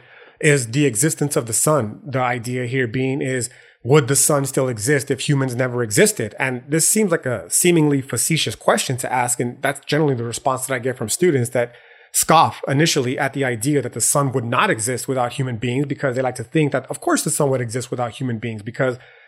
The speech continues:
the sun exists entirely independent of human beings, to which the simple response is, yes, this is true.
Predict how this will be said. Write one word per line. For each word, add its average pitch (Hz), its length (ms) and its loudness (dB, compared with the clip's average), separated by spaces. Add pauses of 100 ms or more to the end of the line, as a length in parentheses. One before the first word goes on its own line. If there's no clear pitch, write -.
the 143 80 4
sun 156 360 4
exists 143 380 -2
entirely 147 500 0
independent 156 520 0
of 127 120 -2
human 127 280 0
beings, 110 320 -8
to - 160 0
which 131 240 -2
the 123 80 -6
simple 127 280 -4
response 143 440 0
is, 117 200 -4
yes, 143 220 0
this - 160 -8
is 156 100 -8
true. 151 460 2